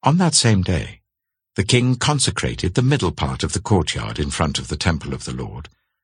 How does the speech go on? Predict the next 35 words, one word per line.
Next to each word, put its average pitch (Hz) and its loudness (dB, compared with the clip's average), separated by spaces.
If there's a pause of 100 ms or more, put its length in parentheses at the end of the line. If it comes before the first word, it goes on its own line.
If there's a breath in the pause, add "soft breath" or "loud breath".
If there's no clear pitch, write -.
(120)
and 98 4
there 110 6
he 123 6
offered 104 2
burnt 113 2
offerings, 60 -6
grain 123 2
offerings, 62 -8 (320)
and 113 4
the 110 4
fat - -4
of - -8
the 85 -4
fellowship 69 -2
offerings, 58 -6 (400)
because 117 2
the 120 2
bronze 127 2
altar 87 0
that 82 0
stood - 2
before 131 2
the 110 4
Lord 71 -2
was 95 2
too 139 2
small 101 2
to 87 -2
hold 80 -2
the - -6
burnt 65 -6
offerings, 76 -4
the - -4
grain 67 -2
offerings, 65 -6